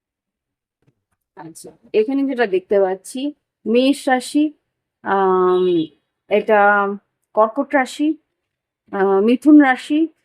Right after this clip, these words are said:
কন্যা রাশি, বৃশ্চিক রাশি, কুম্ভ রাশি, এই কটা রাশি কিন্তু তোমার সামনে আসছে। আহ, যারা তোমার জীবনে ভালোবাসা নিয়ে বা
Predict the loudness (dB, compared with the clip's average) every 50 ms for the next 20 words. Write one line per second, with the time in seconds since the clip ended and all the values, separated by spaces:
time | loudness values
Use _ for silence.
0 | _ _ _ _ _ _ _ _ _ 2 2 4 4 2 2 2 2 0 0 -2
1 | -4 -10 -8 -8 -8 -8 -8 _ _ _ _ _ _ -16 -4 -4 -4 -4 -4 -4
2 | -4 -4 -4 0 -2 -2 -2 -2 -6 -10 -10 -10 -10 _ _ _ _ _ _ _
3 | -4 -2 -2 0 0 0 0 0 -2 -4 -10 _ -20 _ _ _ _ _ _ _
4 | -8 -8 -4 -4 -4 -4 -2 -4 -4 -4 -4 -6 -14 _ _ -12 -12 -12 -14 -16
5 | -18 -14 -14 -14 -12 -12 -14 -10 -8 -8 -8 -8 -8 -10 -10 -10 -10 -12 -14 -16
6 | -10 -10 -10 -10 -10 _ _ _ _ _ _ _ _ _ -10 -6 -6 -4 -4 -6
7 | -8 -10 -14 _ _ _ _ _ _ _ _ _ _ _ _ _ _ _ _ _
8 | _ -2 0 0 0 -2 -6 -6 -12 _ _ _ -2 0 0 -2 -4 -4 -8 -10
9 | -10 -8 -6 -6 -6 -6 -8 -10 -12 _ _ _ _ _ _ _ -4 -2 -2 0
10 | 0 -2 -4 -4 -6 -8 -8 -8 -10 -6 -6 -6